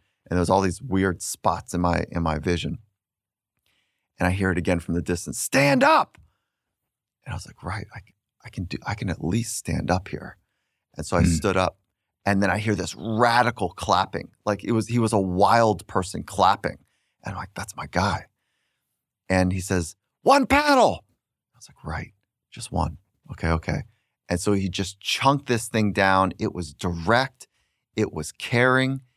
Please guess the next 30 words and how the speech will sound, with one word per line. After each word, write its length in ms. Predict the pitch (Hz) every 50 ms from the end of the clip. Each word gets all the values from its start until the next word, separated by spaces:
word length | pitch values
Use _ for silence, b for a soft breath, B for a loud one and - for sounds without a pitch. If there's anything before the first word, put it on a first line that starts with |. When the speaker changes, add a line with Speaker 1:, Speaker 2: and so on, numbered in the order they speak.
| _ _ _ _ _ - -
Speaker 1:
It 160 | 107 - -
was 240 | - - - - - _ _ -
forceful. 720 | - 117 120 131 135 - - - - 139 135 131 135 - _ _ _ _ _ _ _ _ _ _ -
It 160 | 117 110 -
was, 500 | - 107 107 101 90 87 85 80 - - -
like, 380 | - 98 98 92 90 - _ _ _ _ _ _ -
almost 380 | 131 151 170 175 160 143 131 -
like 140 | 113 104 -
I 120 | 98 101
had 300 | 92 - 104 104 95 87
no 160 | 104 104 95
choice. 500 | 92 95 - - 127 117 101 85 82 -
There 80 | - 90
was 120 | 92 87
so 340 | - - - - - 135 143
much 280 | 143 135 127 127 - - -
energy 420 | 107 113 117 120 113 104 92 92 92
of 160 | 92 - -
where 160 | 98 98 92
he 120 | 87 92
was 140 | 85 87 -
coming 280 | - - 113 113 117 101
from, 260 | - - 87 - - - _ _ _ _ _ _ -
but 220 | 117 110 92 -
there 80 | - 113
was 160 | 113 107 107
no 240 | 113 113 123 131 127
mincing 400 | 117 113 117 110 - - 110 107
of 120 | 101 90
words. 540 | 85 98 101 92 - - - - - - -